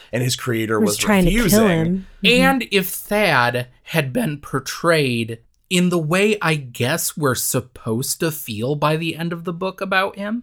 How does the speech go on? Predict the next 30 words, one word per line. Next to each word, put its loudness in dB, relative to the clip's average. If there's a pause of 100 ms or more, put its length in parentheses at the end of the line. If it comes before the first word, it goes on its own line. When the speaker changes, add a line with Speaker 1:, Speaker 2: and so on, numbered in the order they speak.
Speaker 3:
There's 2
a -2
part 2
in 0
the, -6
the -2
final 0
chapter, -4
I -10
think, -14 (180)
after 2
all 2
this -4
has -8
happened, -8
after -2 (180)
Stark 2
and 0
Thad 0
go 6
up 0
to -4 (480)
Thad's 0
study -4 (260)
to -4
begin -2
writing -4
Steel -4
Machine, -8
Liz 0